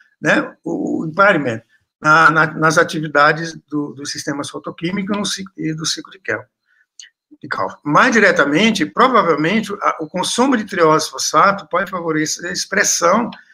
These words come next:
de, de genes fotossintéticos, como foi mostrado, isso aqui é apenas um reforço, né, favorecendo a atividade fotossintética.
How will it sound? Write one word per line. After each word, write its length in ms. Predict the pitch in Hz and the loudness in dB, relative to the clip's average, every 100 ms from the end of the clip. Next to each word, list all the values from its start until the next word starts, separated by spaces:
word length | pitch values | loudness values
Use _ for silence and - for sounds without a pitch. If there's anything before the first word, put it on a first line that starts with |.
| _ _ | _ _
de, 360 | 151 170 170 - | -4 -4 -4 -10
de 120 | 143 | 2
genes 240 | 160 160 | 2 2
fotossintéticos, 640 | 160 151 - 190 185 202 | -2 -4 -4 -2 0 0
como 140 | 175 151 | -4 -6
foi 120 | 135 | -6
mostrado, 440 | 135 143 - 156 170 | -4 -4 0 0 -2
isso 100 | - | -6
aqui 80 | |
é 40 | 131 | -6
apenas 260 | 127 131 | -6 -8
um 40 | 139 | -8
reforço, 480 | 185 - 170 - 147 | -8 -4 -4 -4 -6
né, 180 | 160 - _ _ | -6 -8 _ _
favorecendo 500 | 156 143 147 147 143 | -6 -4 -2 -2 -4
a 40 | 139 | -6
atividade 520 | - 127 131 127 127 _ _ _ - | -8 -10 -4 -4 -6 _ _ _ -10
fotossintética. 580 | 131 - 156 104 101 | -8 -8 -10 -12 -14